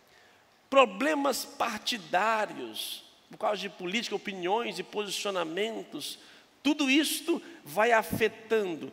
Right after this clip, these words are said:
sem falar o comportamento de pensamentos tão diferentes.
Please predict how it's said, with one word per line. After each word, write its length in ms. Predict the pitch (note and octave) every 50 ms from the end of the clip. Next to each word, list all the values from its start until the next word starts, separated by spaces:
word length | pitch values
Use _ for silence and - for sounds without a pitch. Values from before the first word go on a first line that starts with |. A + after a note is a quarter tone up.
| - - -
sem 540 | - - - - - - D#4+ E4 E4+ F4+ -
falar 960 | - - - B3+ A3+ G3+ F3+ E3 F3+ G3 A#3 C4 B3 - - - - - - -
o 100 | A3+ -
comportamento 1600 | - - - - E4 F4+ F#4 F4 F#4 - C#4 C#4 A#3+ A3+ - - - A3 G3 F#3+ G3 G#3 G3+ F3+ D#3 D3+ - - C#3 B2 G#2+ - - - - _ _ _ _ -
de 140 | D3+ G3+
pensamentos 1500 | G3 - - - - D4+ F4 F4+ E4 - - - - - B3 G#3+ F#3 F#3 G#3 A3+ A3+ A3 - - - A3 - - - - - - - - - _ _ _
tão 220 | A3 A3 D4+ C#4+
diferentes. 1000 | A3+ A#3 G#3 - - F#3+ D#3+ D3 C3 A#2 A2+ A2 - - - - - - -